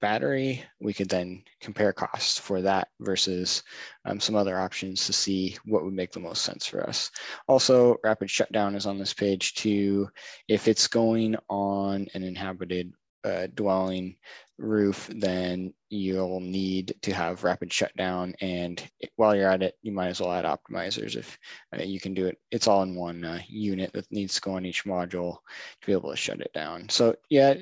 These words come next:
depending on your project, you might, may or may not need these. If you're putting these on the roof of your house in the U S, you will need it as a minimum,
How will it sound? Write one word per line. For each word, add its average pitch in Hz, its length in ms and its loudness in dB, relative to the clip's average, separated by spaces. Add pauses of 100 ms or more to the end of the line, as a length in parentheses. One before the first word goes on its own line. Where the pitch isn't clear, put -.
depending 160 280 4
on 147 100 6
your 135 80 2
project, 113 520 4
you 123 100 -6
might, 107 320 2
may 117 160 2
or 113 80 2
may 110 140 0
not 107 200 0
need 104 220 -2
these. 104 300 2
If 104 60 -8
you're 110 80 0
putting - 220 -2
these 113 220 2
on 107 120 2
the 101 100 -2
roof 104 180 -4
of 104 60 -2
your 98 140 -2
house 98 320 0
in 98 60 -8
the 95 60 -4
U 95 120 0
S, 92 320 0 (500)
you 107 140 2
will 104 160 4
need 95 480 0
it 90 200 0 (280)
as 98 180 4
a 92 60 -2
minimum, 87 600 -2